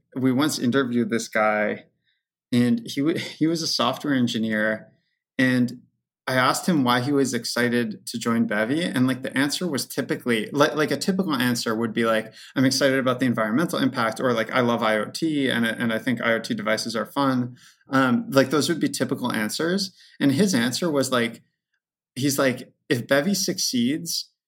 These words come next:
you'll eventually control people's water supply because you'll have the device, you'll have the device between the municipal tap that's purifying the water and creating water that people can drink." And he's like, "As pollution increases, this will become more and more valuable.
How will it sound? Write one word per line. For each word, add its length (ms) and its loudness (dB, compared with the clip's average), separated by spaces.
you'll 300 4
eventually 540 0
control 600 0
people's 380 -2
water 320 0
supply 560 -6
because 360 0
you'll 160 4
have 520 2
the 80 4
device, 800 0
you'll 180 4
have 220 0
the 80 4
device 560 2
between 760 -2
the 160 4
municipal 600 2
tap 460 -2
that's 220 2
purifying 540 2
the 80 0
water 300 2
and 220 0
creating 400 2
water 280 2
that 160 -2
people 240 -4
can 180 -2
drink." 300 0
And 80 0
he's 140 2
like, 140 -2
"As 80 0
pollution 520 -2
increases, 600 -2
this 160 -4
will 80 -2
become 280 -2
more 180 2
and 100 4
more 160 0
valuable. 840 0